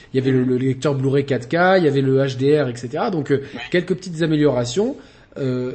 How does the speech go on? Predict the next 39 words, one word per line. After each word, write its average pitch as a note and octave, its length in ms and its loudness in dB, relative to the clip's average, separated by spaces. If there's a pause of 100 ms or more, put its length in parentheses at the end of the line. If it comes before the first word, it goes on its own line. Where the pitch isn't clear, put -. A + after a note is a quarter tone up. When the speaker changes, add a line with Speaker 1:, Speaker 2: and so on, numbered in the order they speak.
Speaker 1:
et D3 120 -2
qui, D#3 180 -12 (120)
mais C3 160 -2
per-, C#3+ 300 0
alors, B2+ 240 -4 (340)
moi, C3+ 320 2 (120)
ce - 80 -14
que B2+ 80 -12
je - 100 -12
comprends C3+ 220 -8
pas, C4+ 120 0
c'est D#3+ 140 -4
que - 100 -18
personne G3 480 4
ne D#3 80 0
met D3+ 120 0
un C3 80 2
couteau C#3 360 -6
sur, D3+ 280 -4
sous D3 160 -6
la C#3 120 2
gorge D3+ 260 0
des B2 100 -2
gens G3+ 180 0
pour D3 180 -6
acheter B2 200 -6
cette D#3 240 -12
Switch. - 340 -12 (460)
Où D3+ 120 2
est G#3 40 4
le - 80 -4
problème ? F#3+ 460 0
Enfin, C3+ 380 -2 (280)
Speaker 2:
Mais C3+ 60 -4
Speaker 1:
si C#3+ 200 2
ça, F#3+ 240 6
Speaker 2:
c'est, D#3+ 100 -6
c'est, D3+ 360 2
Speaker 1:
si, - 60 -4